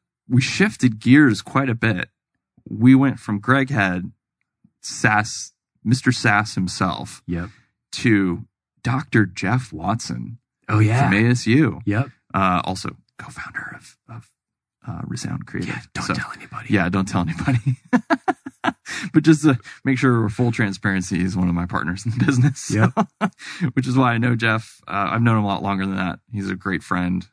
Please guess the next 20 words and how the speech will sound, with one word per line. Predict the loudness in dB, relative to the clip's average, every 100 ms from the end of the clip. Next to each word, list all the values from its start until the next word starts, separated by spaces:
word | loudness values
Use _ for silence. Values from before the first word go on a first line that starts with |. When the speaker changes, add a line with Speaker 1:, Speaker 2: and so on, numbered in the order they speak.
| _
Speaker 1:
um, | -8 -6 -6 -8
just | -10 -8
a |
really | -6 -4 -4 -6
smart | -6 -6 -4
guy. | -2 0
But | 2
we | 2
had | 2
a |
really, | 0 0 2 6 8 8 6 4
really | 4 4 2
deep | 0 -2 0
conversation | -2 -2 0 -2 0
around, | -2 -2
like, | -4 -8
the | -16
philosophy | -8 -8 -6 -6 -8 -12 -12 -10
of | -10 -12
brand. | -14 -12 -12 -12 -14